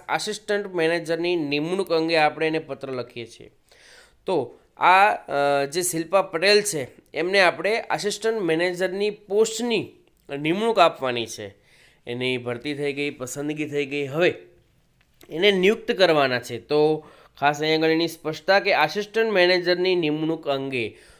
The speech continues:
તો અહીંયા આગળ તમે જ્યારે વિષય લખો છો ત્યારે ખાસ હોદ્દાનું નામ છે એ ખાસ લખવું જરૂરી છે. ત્યાર પછી, અ, કોઈ પણ સારું એવું સંબોધન, સુજ્ઞશ્રી, અમને જણાવતા આનંદ થાય છે કે, તો આપણે જોયું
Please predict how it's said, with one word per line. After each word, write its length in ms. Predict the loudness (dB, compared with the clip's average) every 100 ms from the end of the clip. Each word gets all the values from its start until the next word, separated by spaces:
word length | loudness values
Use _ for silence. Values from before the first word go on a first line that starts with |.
| _
તો 60 | 0
અહીંયા 180 | 2 4
આગળ 120 | 4
તમે 200 | 2 2
જ્યારે 180 | 4 2
વિષય 320 | 0 -2 -2
લખો 220 | -2 -4
છો 100 | -4
ત્યારે 240 | 0 2
ખાસ 360 | 0 0 0 0
હોદ્દાનું 560 | -2 -4 4 4 6 4
નામ 280 | 2 2
છે 220 | -2 -4 -4 -10 -20 _
એ 60 | -12
ખાસ 400 | -2 2 2 2
લખવું 600 | -2 -2 -2 -2 -2 -12 _
જરૂરી 520 | -8 -6 -4 -4 -6
છે. 220 | -6 -10 -12 _ _ _ _ _ 2
ત્યાર 180 | 4 4
પછી, 640 | 0 -2 -2 -4 -6 -18 _ _ _ _ _ _ _
અ, 40 | 0 2 2 2 -2 -10 _ _ _
કોઈ 160 | -4
પણ 380 | 0 2 4 2
સારું 300 | 2 4 4
એવું 120 | 2
સંબોધન, 540 | -2 -2 0 2 0 -4 -12
સુજ્ઞશ્રી, 680 | -10 -2 0 0 -2 -6 -8 -16 _
અમને 240 | -2 -2
જણાવતા 380 | 2 2 4 6
આનંદ 320 | 6 4 2
થાય 260 | 0 0 0
છે 240 | 0 -4
કે, 400 | -4 -4 -6 -6 -4
તો 60 |
આપણે 220 | -2 0 0
જોયું 340 | 2 0